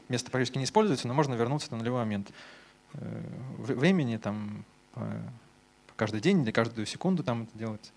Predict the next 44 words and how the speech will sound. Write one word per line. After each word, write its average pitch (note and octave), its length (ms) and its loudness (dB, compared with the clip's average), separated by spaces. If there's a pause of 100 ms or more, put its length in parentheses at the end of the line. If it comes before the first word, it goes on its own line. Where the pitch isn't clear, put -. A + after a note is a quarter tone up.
(680)
или G#2+ 140 -6
с-, - 120 -6
или A2+ 140 -4
с - 80 -4
нумерацией C#3 260 4
предыдущих B2 260 2
каталогов, A2+ 400 2 (100)
но C3+ 120 -2
умеет C3+ 340 -2
там A#2+ 440 -6 (1160)
удалять, B2 300 6
с-, - 160 -12
с-, - 160 -6
о-, A2+ 520 -4
ограничивать, C3 480 2
да, A#2+ 80 4
глубину, A#2 380 0
там, G#2 100 -6
подать A#2 300 2
и A2 40 -2
удалять. G#2+ 360 -2 (680)
Вот. A#2 380 2
Ещё F3+ 260 6
мне E3+ 120 4
не C#3+ 40 0
хватало C#3+ 360 6
инструмента, C3+ 440 0
чтобы B2 300 -2
удалять A#2+ 260 4
старые B2+ 240 0
файлы. A2 360 4
У - 20 -2
меня A2+ 140 -2
всегда A#2 200 -2
где-то G#2+ 200 -4
накапливаются A2 500 0
какие-то - 460 -6 (100)
логи, D3+ 380 6
ещё C3 360 0
чего-то. B2+ 520 0 (400)
И A#2 100 -6
я A#2 100 0
каждый A2+ 200 0
раз A2+ 240 0